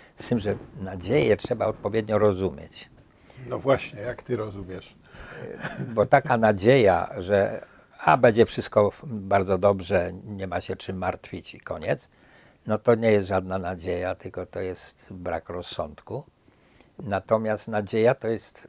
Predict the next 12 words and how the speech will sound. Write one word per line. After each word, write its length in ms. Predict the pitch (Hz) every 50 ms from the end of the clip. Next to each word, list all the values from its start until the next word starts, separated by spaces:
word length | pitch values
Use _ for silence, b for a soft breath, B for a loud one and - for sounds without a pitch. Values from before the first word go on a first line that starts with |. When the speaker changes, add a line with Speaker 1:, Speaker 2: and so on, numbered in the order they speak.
| _ -
Speaker 1:
wtedy, 360 | - _ - 104 95 95 113 113
jeśli 680 | 101 95 90 - - - - 101 101 90 85 - - - - - - _ _ _ _ _ _ _ _ _ _ _
tak 320 | - 107 101 98 - - - - - -
mam 260 | 104 95 90 87 87 - - b b b b b b b b b
skonstruowany 1080 | _ - - - - 107 92 - - - - 101 92 90 87 95 98 98 95 82 85 85 -
swój 360 | - - - - 95 85 -
światopogląd, 840 | - - - 87 - - 95 - - 90 87 85 90 92 120 139 -
że 320 | 92 92 98 95 90 - -
mam 340 | 101 87 92 95 98 98
fundament, 760 | - - - 107 92 90 95 110 113 127 101 85 78 78 - -
na 120 | - 76
którym 480 | - - - - 101 92 92 90 90 87